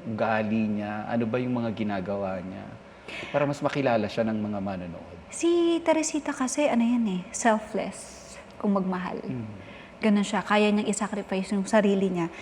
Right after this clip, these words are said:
Speaker 2: para sa mga taong mahal niya sa buhay. Siya yung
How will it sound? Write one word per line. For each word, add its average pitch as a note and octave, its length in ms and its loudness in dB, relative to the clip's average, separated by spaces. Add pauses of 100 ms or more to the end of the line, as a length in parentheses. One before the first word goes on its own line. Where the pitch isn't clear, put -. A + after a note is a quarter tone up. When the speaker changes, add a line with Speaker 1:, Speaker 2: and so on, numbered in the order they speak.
(400)
Speaker 2:
para G3 280 6 (440)
sa - 160 -2
mga F#3+ 360 2
taong F#3 160 -2
mahal F3+ 280 -2
niya F3+ 80 0
sa - 160 -6
buhay. F#3 600 -10 (600)
Siya A3 360 4
yung G3+ 400 4